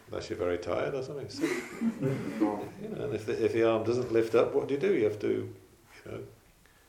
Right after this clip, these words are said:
Speaker 2: Un, ja roka netiek, tad tev jādara.
Speaker 1: You have to, uh,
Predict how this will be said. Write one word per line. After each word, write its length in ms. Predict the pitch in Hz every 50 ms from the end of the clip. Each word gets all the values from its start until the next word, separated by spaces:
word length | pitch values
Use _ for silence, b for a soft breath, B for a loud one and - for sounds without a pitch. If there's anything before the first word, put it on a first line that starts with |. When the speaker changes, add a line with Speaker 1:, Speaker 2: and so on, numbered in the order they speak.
| - - 117
Speaker 2:
Un, 180 | 110 104 101
ja 80 | 95 95
roka 260 | 95 98 98 95 - 104
netiek, 300 | 98 95 - - - -
tad 80 | - - -
tev 180 | - - - -
jādara. 320 | 101 101 101 110 127 131 127 - - - - - B B B B B B B B B B B B B B B B B B B - - - - - - - _ _ _ _ - - - - - - - - - - - - - - - - - - _ - - - - - - - - - - _ -
Speaker 1:
You 80 | - 104
have 20 |
to, 80 | 104 - - - - _ B B B B B B B B - 110
uh, 200 | 107 107 110 107